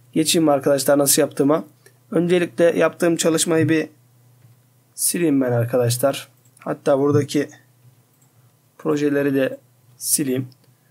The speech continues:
Şu an Adobe Premiere programı arkadaşlar tertemiz oldu. Buradan sağ tıklayıp import diyorum arkadaşlar. Burada sol tarafta bir adet YouTube logosu, bir adet arka plan, bir adet de adam,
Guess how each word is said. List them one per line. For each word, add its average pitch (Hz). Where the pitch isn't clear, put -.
Şu -
an 175
Adobe 165
Premiere 170
programı 131
arkadaşlar 131
tertemiz 165
oldu. 131
Buradan 175
sağ 180
tıklayıp 156
import 180
diyorum 123
arkadaşlar. 123
Burada 175
sol 185
tarafta 175
bir 180
adet -
YouTube 170
logosu, 135
bir 170
adet 170
arka 160
plan, 147
bir 180
adet 143
de 170
adam, 170